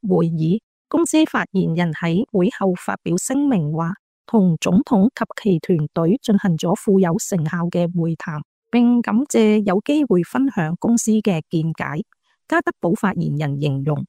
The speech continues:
會議內容豐富，而且具有建設性。Target 嘅代表話，行政總裁康奈爾出席嘅呢一次富有成效嘅會議，討論貿易未來嘅發展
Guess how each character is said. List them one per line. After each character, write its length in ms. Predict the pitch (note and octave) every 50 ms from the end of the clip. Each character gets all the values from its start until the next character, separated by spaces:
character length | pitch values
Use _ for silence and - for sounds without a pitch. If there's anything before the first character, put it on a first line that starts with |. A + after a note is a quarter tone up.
| _ _ _ _
會 160 | - A#3+ A#3+ G#3+
議 160 | - G3+ G#3+ D#4
內 240 | D4+ A#3 G3+ F#3+
容 180 | F3 F3+ D#3+ C#3+
豐 320 | - - A#3 A#3 B3 B3+
富， 320 | - - - F3 E3 F#3 - _ _ -
而 80 | F#3 D#3+ D3+
且 200 | - - F3 - -
具 200 | - G3+ E3+ E3+
有 200 | D#3+ D#3+ D3+ F#3+ - -
建 140 | - E3
設 240 | E3 - - - E3
性。 360 | - - - - E3 E3 E3+ - _ _ _ _ _ _ _ -
Target 340 | - D4+ D#4 E4 - G3 D3 -
嘅 120 | - F3
代 240 | - - E3+ D#3+ E3
表 200 | - E3+ D3+ D3 F3 G#3
話， 200 | G#3+ F3+ D#3+ - _ _ _ _
行 180 | - - G#3+ F3
政 180 | - A#3 A3+ -
總 280 | - G#3 F#3 F#3 A#3+
裁 180 | - - G#3 G#3 F#3+ D#3+ F3 F#3 - -
康 160 | D4 E4 E4
奈 80 | C#4 G3
爾 280 | F3 F3 E3+ D#3 E3 -
出 120 | - - - -
席 80 | - A3 - -
嘅 120 | F#3+ F3
呢 100 | F#3+ G3+
一 120 | A3+ A#3 B3 A3+ _ -
次 240 | - - G3+ F#3+ _ _
富 200 | - - F3+ F3+
有 120 | E3 D#3 C#3+ -
成 260 | - - G#3 D3+ D3
效 140 | - E3+ D3+ D#3 D3
嘅 160 | - E3 D#3+ -
會 200 | - E3 D3+ D#3+ D#3
議， 260 | - - D3 D3 D3+ - _ _ _ _ _
討 240 | _ - - B3+ E4
論 140 | E4 C4+ A#3
貿 200 | A3+ G#3+ G#3 G3 G3 G3
易 80 | A#3 -
未 220 | - G3+ F#3+ F#3 F#3
來 100 | G3 E3+ D#3+
嘅 220 | D#3 - F#3 F#3
發 200 | - - G3 F#3 - -
展 160 | - E3